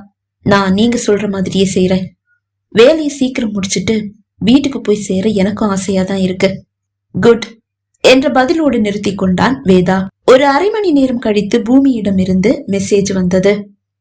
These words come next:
குகன் தப்பான பல விஷயங்களை ஏதோ ஒரு பெரிய அரசியல்வாதிக்காக செய்றான். எஸ், I know.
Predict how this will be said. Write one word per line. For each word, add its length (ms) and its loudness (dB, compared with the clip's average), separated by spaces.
குகன் 340 2
தப்பான 420 0
பல 180 -2
விஷயங்களை 600 0
ஏதோ 240 2
ஒரு 200 -2
பெரிய 380 0
அரசியல்வாதிக்காக 1000 -2
செய்றான். 400 -2
எஸ், 280 2
I 180 2
know. 220 2